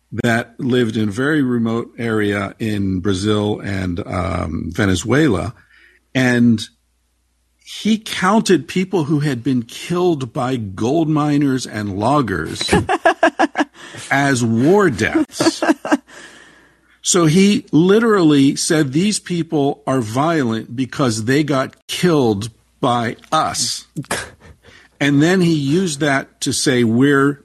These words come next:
more peaceful than hunter-gatherers." It's, it's intellectual malpractice, and it's deeply dishonest. In Sex at Dawn, I called him out. There's a section called Professor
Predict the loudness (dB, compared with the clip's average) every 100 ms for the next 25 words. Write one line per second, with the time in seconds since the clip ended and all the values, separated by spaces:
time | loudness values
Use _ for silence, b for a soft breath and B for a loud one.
0 | -4 -2 0 -4 -4 -4 -2 0 2 2
1 | 0 0 0 0 0 -2 -2 -8 -18 B
2 | B 0 2 2 -4 -6 _ _ _ _
3 | _ _ 0 2 0 2 0 0 2 4
4 | 4 2 0 -2 -2 -4 -10 -6 -4 -4
5 | -6 -2 2 2 0 -2 -2 -2 -6 -14
6 | _ _ _ -2 0 0 0 -2 -8 -14
7 | -16 b b _ 0 4 4 4 0 -2
8 | 0 0 0 0 0 -2 -2 -2 -4 -2
9 | -2 0 0 0 -2 -4 -6 -6 -4 -4
10 | -4 -6 -6 -6 -4 -4 -4 -10 -6 -4
11 | -2